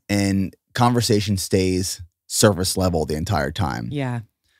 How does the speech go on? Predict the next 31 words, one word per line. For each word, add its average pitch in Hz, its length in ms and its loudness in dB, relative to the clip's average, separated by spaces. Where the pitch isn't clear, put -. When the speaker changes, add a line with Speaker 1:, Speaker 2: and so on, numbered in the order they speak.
Speaker 1:
And 92 80 -2
you're 90 60 2
like, - 140 -2
"All 90 80 4
right, 76 100 2
let's 87 140 -2
just 90 160 -4
make 90 160 -2
it - 80 -10
through 85 140 -4
this." - 280 -6
<laughs> - 180 -18
Then 160 180 8
there's 160 160 6
people 110 280 4
that 87 100 2
you 101 100 0
can 87 500 0
sometimes 185 380 4
meet 107 280 2
instantaneously 98 920 0
and 90 100 0
just - 160 -4
connect 90 280 -2
with, 131 300 0
and 101 320 4
you 110 100 4
skip 131 320 2
the 127 80 2
surface 110 400 0
level 95 420 4